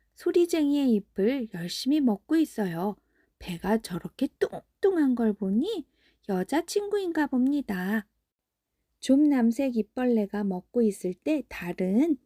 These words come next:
소리쟁이의 잎을 뒤집어 보니 거기에 노란 알들이 있어요. 어쩜 이렇게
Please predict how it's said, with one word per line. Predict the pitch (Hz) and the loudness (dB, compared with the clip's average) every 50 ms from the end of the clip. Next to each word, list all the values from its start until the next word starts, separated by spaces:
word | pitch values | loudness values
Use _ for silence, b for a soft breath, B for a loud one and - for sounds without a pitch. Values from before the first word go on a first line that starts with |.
| _ | _
소리쟁이의 | _ - - 339 349 349 349 339 - 311 285 277 277 277 269 240 | _ -2 0 2 4 4 2 2 2 2 2 2 2 2 4 2
잎을 | 226 220 - - 220 220 | 2 2 0 0 0 0
뒤집어 | 220 - 202 190 - 247 226 220 214 196 | 0 0 -2 -2 0 -2 0 0 0 0
보니 | 190 - 175 170 180 226 311 339 294 B B B B B B B | 0 -4 -4 0 2 2 2 2 0 B B B B B B B
거기에 | B - 190 185 - 190 190 202 208 | B -6 -6 -2 0 0 2 2 2
노란 | 190 190 170 170 180 190 202 226 247 226 196 190 226 294 311 277 _ _ _ _ | 0 -2 -4 -2 -2 0 0 0 2 0 0 0 2 0 0 0 _ _ _ _
알들이 | - 214 208 226 233 226 - 302 320 403 440 427 | -6 -2 0 0 0 2 2 2 4 4 4 4
있어요. | 339 - - - 247 233 214 202 202 208 226 247 233 220 _ _ _ b b b _ _ _ _ _ _ _ | 2 0 -2 -2 0 0 2 2 2 2 2 0 0 -2 _ _ _ b b b _ _ _ _ _ _ _
어쩜 | - 185 185 - _ - - 427 523 508 494 453 | -10 -10 -10 -10 _ -6 -4 -4 -2 -2 -2 -2
이렇게 | 370 311 277 - _ - - 196 185 190 208 262 294 262 220 | -2 -4 -6 -8 _ -8 -4 -2 -2 0 0 -2 -2 -4 -6